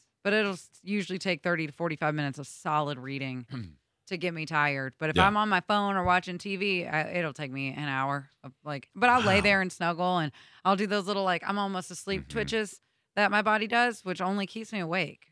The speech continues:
Speaker 3: Mm-hmm.
Speaker 1: Does your body do that where it's like, "Oh, it's almost time to
Speaker 2: So
Speaker 1: sleep"? Twitch,
Speaker 2: occasionally.
Speaker 1: twitch.
Speaker 3: Yeah.
Speaker 2: Occasionally.
Speaker 1: Yeah, that's
Speaker 3: Yeah.
Speaker 1: my, I'm like,
Speaker 2: Yeah.
Speaker 1: "Oh, awesome. It's gonna happen any minute now."
Speaker 2: I had to train myself to sleep. Like, when I was a kid, I would lay awake and just think and think and think and
Speaker 1: Yeah,
Speaker 2: think.
Speaker 1: that's what
Speaker 2: And
Speaker 1: I do
Speaker 2: I just
Speaker 1: now.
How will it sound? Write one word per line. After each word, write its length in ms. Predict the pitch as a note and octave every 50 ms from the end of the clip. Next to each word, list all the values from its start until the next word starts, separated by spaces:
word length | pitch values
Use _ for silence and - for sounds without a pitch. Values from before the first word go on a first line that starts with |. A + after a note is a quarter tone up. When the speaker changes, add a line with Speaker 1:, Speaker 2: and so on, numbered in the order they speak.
| - -
Speaker 3:
Mm-hmm. 160 | G#2+ F#2 F2
Speaker 1:
Does 100 | D#2+ F#3
your 100 | F#3+ B3
body 200 | A#3+ C4+ C#4 C4+
do 140 | B3+ C#4+ C#4+
that 240 | D4+ D4+ C4+ G3+ -
where 100 | G3+ G3
it's 160 | F#3 - -
like, 180 | G#3 F3+ E3 -
"Oh, 80 | - F#3+
it's 100 | F#3+ -
almost 200 | F3 F3 G3 -
time 100 | - F#3
to 80 | F3+ D#3
Speaker 2:
So 60 | -
Speaker 1:
sleep"? 180 | - F3 F3 E3+
Twitch, 200 | D#3+ B2+ G#2+ G2
Speaker 2:
occasionally. 180 | - - D2 -
Speaker 1:
twitch. 320 | - - - - - - _
Speaker 3:
Yeah. 160 | - F#2+ F#2 D2+
Speaker 2:
Occasionally. 420 | C2 B1 B1 B1+ - B1 B1+ C2+ C2+
Speaker 1:
Yeah, 240 | F2 G#2 A3 F3+ D3+
that's 140 | D3 F3 F#3
Speaker 3:
Yeah. 40 | -
Speaker 1:
my, 140 | F#3 F3+ E3+ - -
I'm 180 | - F3+ F3+ F3+
like, 180 | F3 D#3+ D3+
Speaker 2:
Yeah. 300 | B2 - F#3 F3+ E3+ D3 -
Speaker 1:
"Oh, 60 | - D3 D#3
awesome. 200 | D#3 - E3+ E3+
It's 120 | D#3+ -
gonna 160 | - F3+ E3
happen 240 | E3 D#3+ D#3 E3+ E3+
any 180 | F3 F#3 F3 E3+
minute 280 | F3 E3+ D#3 D3+ D3 D3
now." 260 | C#3+ C3+ B2 A2+ A2 -
Speaker 2:
I 80 | G#2+ B2+
had 80 | C3+
to 80 | G#2+ -
train 340 | - - - G2 G#2 G#2+ G#2
myself 480 | E2+ C#2 - - - - D#2+ D#2 - -
to 100 | - C#2+
sleep. 340 | - - - B1+ B1+ B1+ - _ _ _ -
Like, 160 | F#2+ F#2+ -
when 120 | G#2+ A2
I 80 | A2 A2
was 140 | G#2+ G#2 F#2+
a 60 | G2
kid, 240 | - - B2 C#3 A2+
I 80 | D#2+
would 140 | D2+ E2 D#2+
lay 200 | D#2+ E2 E2 D#2
awake 380 | D2+ D2 D2 D2 C#2+ D2 - - -
and 160 | F2 E2+ -
just 340 | - - F2+ D#2+ - - -
think 220 | F2+ E2 D#2 -
and 120 | D2 C#2+ -
think 240 | - D#2 D2+ D2 -
and 140 | D#2 D2+ -
think 200 | - D2+ D2+ -
and 80 | -
Speaker 1:
Yeah, 100 | G3+ A#3+ C4
Speaker 2:
think. 80 | -
Speaker 1:
that's 200 | - F#3+ G3 -
what 100 | G#3 G#3+
Speaker 2:
And 120 | - A3 G#3+
Speaker 1:
I 120 | - -
do 40 | G3+
Speaker 2:
I 60 | G3+
just 120 | - A3+ A#3
Speaker 1:
now. 240 | G3 D3 B2+ -